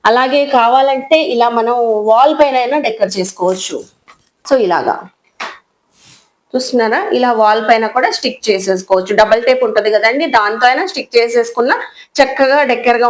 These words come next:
ఉంటది. ఇలా క్రాస్ గా త్రీ, ఫోర్ ఇలా బంచెస్ లాగా కూడా పెట్టుకోవచ్చు. బటర్‌ఫ్లై డిజైన్ ఇలా వాల్ పైన, so ఫ్లోర్ పైన కూడా డెకర్ చేసేసుకోవచ్చు. చక్కగా ఇలా సర్కిల్ వైజ్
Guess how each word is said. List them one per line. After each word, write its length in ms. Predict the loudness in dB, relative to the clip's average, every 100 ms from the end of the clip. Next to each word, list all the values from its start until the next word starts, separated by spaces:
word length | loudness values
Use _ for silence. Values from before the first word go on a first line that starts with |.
| 0
ఉంటది. 220 | 0 0
ఇలా 120 | 0 0 2
క్రాస్ 340 | 4 4 0 2
గా 80 | 2 2
త్రీ, 140 | -2 -2 0
ఫోర్ 240 | 0 2 0
ఇలా 140 | 0 2
బంచెస్ 320 | 0 -2 -4 0
లాగా 120 | 0 2
కూడా 120 | 0 2
పెట్టుకోవచ్చు. 480 | -2 0 -2 0 -2 -2
బటర్‌ఫ్లై 340 | -4 -2 -2 2
డిజైన్ 320 | 2 0 0 -2 -6 -14 -20 _
ఇలా 120 | 0 2
వాల్ 200 | 2 2 2
పైన, 200 | 2 2 -2 -6 _ _ -2
so 80 | 0 0 2
ఫ్లోర్ 260 | 2 2 2
పైన 160 | 2 0 0
కూడా 140 | 2 2
డెకర్ 260 | 0 0 -2 -2
చేసేసుకోవచ్చు. 680 | -4 -6 -2 -2 -2 -6 -14 _ _ -8
చక్కగా 300 | -2 2 2 2
ఇలా 100 | 0 0
సర్కిల్ 340 | 0 0 0 2
వైజ్ 200 | 2 4